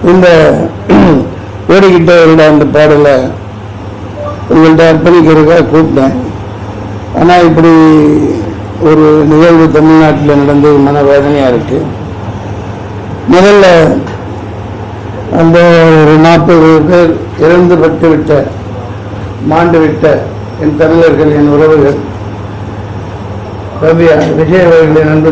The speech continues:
தம்பிகள், தங்கைகள், குழந்தைகள், பெண்கள், அவரை காணணும்னு போன அப்பாவி மக்கள், இந்த பாழாய் போன, சீக்கு பிடித்த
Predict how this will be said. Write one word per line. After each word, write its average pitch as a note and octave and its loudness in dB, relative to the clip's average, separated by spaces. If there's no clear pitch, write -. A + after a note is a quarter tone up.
தம்பிகள், D3+ 2
தங்கைகள், D3 2
குழந்தைகள், D#3+ 2
பெண்கள், D3+ 0
அவரை C#3+ -2
காணணும்னு D#3 0
போன D3 -2
அப்பாவி F#3+ 0
மக்கள், D#3+ 0
இந்த D3+ -2
பாழாய் F3+ 2
போன, E3+ 2
சீக்கு G3 0
பிடித்த E3 0